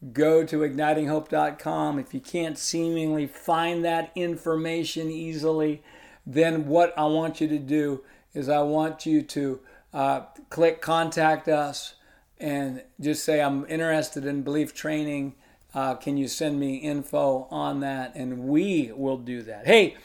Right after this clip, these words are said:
Steve Backlund here from Igniting Hope Ministries. Thank you so much for listening to this podcast, Five Ways to Not Have Flabby Beliefs.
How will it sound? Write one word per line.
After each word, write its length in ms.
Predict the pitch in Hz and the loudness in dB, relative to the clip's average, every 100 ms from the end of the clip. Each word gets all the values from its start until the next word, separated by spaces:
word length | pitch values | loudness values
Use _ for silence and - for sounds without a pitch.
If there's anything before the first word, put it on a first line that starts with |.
| - | -20
Steve 280 | - - 180 | -4 2 6
Backlund 380 | 165 170 165 165 | 8 8 8 4
here 120 | 160 | 4
from 160 | 151 151 | 2 0
Igniting 380 | 151 160 156 147 | 2 2 0 0
Hope 160 | 160 | -2
Ministries. 520 | 156 160 151 151 147 | 0 0 0 0 0
Thank 280 | - 180 180 | 0 -2 -2
you 80 | 175 | -2
so 320 | - 190 185 | 2 6 6
much 540 | 180 185 196 185 - - - - | 6 2 2 -2 -8 -14 -20 -16
for 200 | - 165 | -4 0
listening 640 | 165 190 214 - 196 190 | 4 4 4 2 0 0
to 80 | 180 | 0
this 180 | 175 180 | 0 0
podcast, 760 | - 170 175 170 170 165 160 | 2 2 4 2 4 4 2
Five 320 | - 160 165 151 | 2 2 2 4
Ways 340 | 160 160 151 | 4 4 2
to 80 | 147 | -4
Not 240 | 156 151 | -2 0
Have 180 | 156 - | 0 -4
Flabby 580 | - 156 156 156 151 156 | -6 0 2 2 0 -2
Beliefs. 520 | 139 143 139 131 | -4 -6 -8 -12